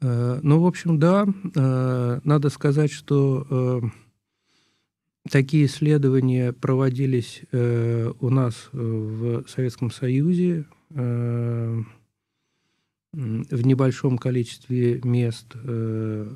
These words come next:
одно из них, э, это, э, лаборатория Натальи Петровны Бехтеревой в Ленинграде и потом Институт мозга, э, человека. В Институте нейрохирургии.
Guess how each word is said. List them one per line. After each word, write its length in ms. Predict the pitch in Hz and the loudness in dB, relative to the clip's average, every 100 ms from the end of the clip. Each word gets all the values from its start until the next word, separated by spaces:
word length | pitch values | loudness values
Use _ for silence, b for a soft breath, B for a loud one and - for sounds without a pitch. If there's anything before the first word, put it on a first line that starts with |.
| - | -6
одно 400 | 120 113 123 135 | -4 0 2 2
из 180 | 127 117 | 0 0
них, 380 | 120 123 - - | 0 -2 -4 -8
э, 480 | 131 113 110 110 139 | -4 -2 -2 -4 -6
это, 720 | 117 117 117 120 113 113 110 - | -4 -4 -4 -4 -2 -2 -6 -6
э, 320 | 117 113 113 | -4 -4 -4
лаборатория 840 | 123 120 113 120 120 127 120 117 | -4 -2 0 0 -2 -2 -2 -2
Натальи 300 | 113 117 113 | -2 -4 -4
Петровны 440 | 113 120 123 113 117 | -6 -6 -4 -2 -2
Бехтеревой 580 | 107 110 - 107 104 104 | -2 -4 -6 -8 -6 -6
в 40 | |
Ленинграде 720 | 104 104 110 110 120 127 110 104 | -4 -4 -4 -4 -2 -2 -4 -4
и 40 | |
потом 380 | 107 107 113 113 | -8 -6 -4 -4
Институт 400 | 110 - 117 113 | -6 -6 -6 -4
мозга, 480 | 117 113 101 - 101 b b b b b b - | -4 -4 -6 -10 -14 b b b b b b -6
э, 380 | 107 104 104 - | -4 -4 -6 -8
человека. 640 | - 120 117 110 104 104 107 | -6 -2 -2 -2 -4 -6 -8
В 280 | 101 131 113 | -6 -4 -4
Институте 380 | 113 - 139 131 | -2 -2 0 2
нейрохирургии. 1120 | 123 117 - 117 110 107 117 143 143 135 117 | 2 0 -2 -4 -2 -4 0 2 2 0 -2